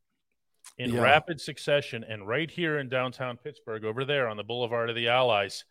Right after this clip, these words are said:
Speaker 1: the parades were virtually identical, with crowd size, quarter of a million
Speaker 2: Yeah.
Speaker 1: people lining the parking garages and, and, uh, sidewalks and, and everything else. Uh, even similar approaches. Uh, Troy Polamalu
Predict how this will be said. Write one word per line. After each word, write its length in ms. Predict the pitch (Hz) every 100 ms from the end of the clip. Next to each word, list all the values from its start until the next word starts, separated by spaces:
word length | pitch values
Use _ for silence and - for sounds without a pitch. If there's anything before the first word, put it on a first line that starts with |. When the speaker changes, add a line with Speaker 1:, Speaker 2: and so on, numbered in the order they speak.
| _ _ _ _ _
Speaker 1:
the 80 | 113
parades 760 | - 123 110 139 160 170 127 - _
were 180 | 120 117
virtually 720 | 101 101 156 160 - 165 139
identical, 800 | 117 101 - 123 143 - 175 170 -
with 180 | 107
crowd 400 | - 127 127 139
size, 480 | - 143 143 151 131 -
quarter 340 | - 151 147
of 120 | 139
a 40 | 135
million 380 | 139 147 147 156
Speaker 2:
Yeah. 80 |
Speaker 1:
people 420 | 165 151 151 151 143 - -
lining 500 | 120 143 156 156 143
the 80 | 123
parking 460 | - 156 151 156
garages 640 | 135 131 139 143 131 139 123
and, 180 | 123 -
and, 260 | 127 120 113
uh, 180 | 107
sidewalks 920 | 104 - 147 151 139 139 143 139 - 117
and, 100 | 113
and 220 | 110 120
everything 440 | 135 147 131 139
else. 360 | 131 139 135 - - _ - - -
Uh, 200 | 117 117
even 240 | 160 220 180
similar 480 | - 208 190 170 139
approaches. 680 | - 170 175 160 131 107 - _ _ -
Uh, 120 | 123
Troy 240 | - 165 170
Polamalu 800 | 165 175 170 156 156 165 151